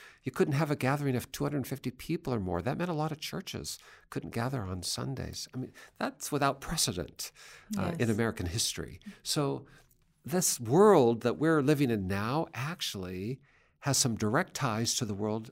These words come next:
Speaker 1: of that first Easter. Maybe that makes this year's Easter all the more important. And in the story of Easter, which is recorded for us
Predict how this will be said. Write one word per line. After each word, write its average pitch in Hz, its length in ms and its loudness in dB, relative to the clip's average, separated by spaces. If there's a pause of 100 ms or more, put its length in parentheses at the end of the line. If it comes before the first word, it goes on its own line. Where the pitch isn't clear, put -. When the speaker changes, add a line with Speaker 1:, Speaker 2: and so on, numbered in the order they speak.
Speaker 1:
of 131 100 -6
that 123 160 -6
first - 300 -8
Easter. - 400 -8 (320)
Maybe 175 160 0
that 151 160 0
makes 131 240 0
this 117 420 -2
year's 85 300 -2
Easter 82 520 -6 (320)
all 104 120 -6
the 101 100 -6
more 90 160 -6
important. - 600 -12 (580)
And 147 240 0 (100)
in 208 180 2
the 254 80 0
story 107 520 2
of 87 160 -8
Easter, 90 340 -6
which 110 220 -8
is - 120 -6
recorded 151 480 -2
for - 260 -8
us 87 400 -6